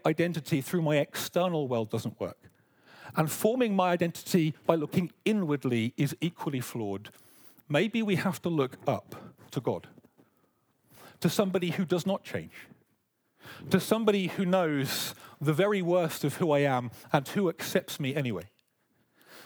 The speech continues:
The answer, according to Kierkegaard, is what he called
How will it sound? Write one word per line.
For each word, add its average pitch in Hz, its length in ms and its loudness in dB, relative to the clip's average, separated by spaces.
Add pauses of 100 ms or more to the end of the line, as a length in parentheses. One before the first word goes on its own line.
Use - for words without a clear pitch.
(140)
The 165 140 4
answer, 220 360 0
according 185 420 0
to 175 100 0
Kierkegaard, 127 640 0 (640)
is 139 160 -6
what 165 180 0
he 170 120 -2
called 147 320 -2